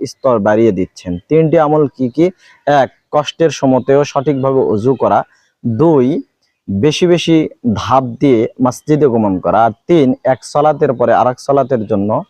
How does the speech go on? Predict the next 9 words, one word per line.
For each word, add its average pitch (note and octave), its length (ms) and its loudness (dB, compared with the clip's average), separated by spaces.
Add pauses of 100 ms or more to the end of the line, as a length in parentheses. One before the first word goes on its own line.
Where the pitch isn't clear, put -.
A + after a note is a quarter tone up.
(340)
অপেক্ষা A#2 540 -2
করা। - 240 -6 (640)
আসুন F3 280 0
আমরা D#3+ 260 2
এই C#3+ 80 2
তিনটা B2 340 0
সৎ G#2 280 -2
আমল D#3 280 2
করে C#3+ 220 2